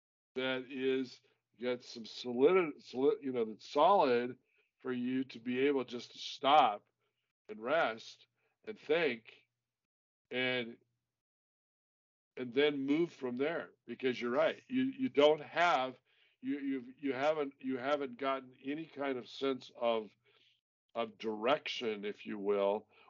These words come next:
or you have got, you have not gotten any place that you've had actually, you've been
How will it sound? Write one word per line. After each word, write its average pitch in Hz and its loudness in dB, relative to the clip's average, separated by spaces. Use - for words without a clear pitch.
or 120 4
you 120 0
have 113 -8
got, 127 2
you 120 -8
have 110 -6
not 123 -4
gotten 113 -6
any 135 -4
place 123 -2
that 107 -6
you've 107 -4
had 113 2
actually, 104 -4
you've 117 -2
been 117 2